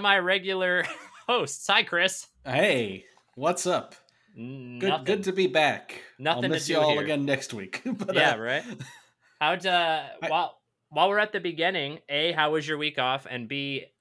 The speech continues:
Speaker 1: give us a quick, uh, how you felt about the last episode since we didn't get to hear, hear about it.
Speaker 2: My week off was nice. I was visiting my family 'cause it was my dad's birthday.
Speaker 1: Mm-hmm.
Speaker 2: Um,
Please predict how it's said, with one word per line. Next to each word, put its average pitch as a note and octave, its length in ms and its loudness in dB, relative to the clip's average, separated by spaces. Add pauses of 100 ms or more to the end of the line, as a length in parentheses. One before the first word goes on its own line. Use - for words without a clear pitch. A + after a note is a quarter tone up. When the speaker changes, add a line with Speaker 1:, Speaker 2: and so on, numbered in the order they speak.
(200)
Speaker 1:
give D3 200 -6
us E3+ 160 -4
a D3 60 -6
quick, D3+ 440 -6
uh, C3+ 560 -2
how C#3+ 180 0
you C#3 160 -4
felt C#3 320 -4
about B2 260 -4
the B2 80 -6
last A#2 300 -4
episode F#2+ 460 -10
since - 180 -18
we A2 80 -14
didn't G#2+ 220 -12
get G#2 140 -16
to G2+ 60 -18
hear, G#2 260 -12 (100)
hear A#2 160 -8
about F#2+ 260 -10
it. - 80 -18 (500)
Speaker 2:
My B2+ 140 -10
week B2 200 -6
off C3 200 -8
was A3 240 -8
nice. A#2+ 420 -8
I A2+ 40 -12
was G#2+ 160 -10
visiting A2 380 -12
my C3 120 -8
family G#2+ 420 -12
'cause G#2 160 -16
it F#2+ 60 -14
was - 140 -20
my G#2 80 -14
dad's G2+ 300 -14
birthday. G#2 560 -20 (240)
Speaker 1:
Mm-hmm. A2 380 -20
Speaker 2:
Um, G#2 520 -12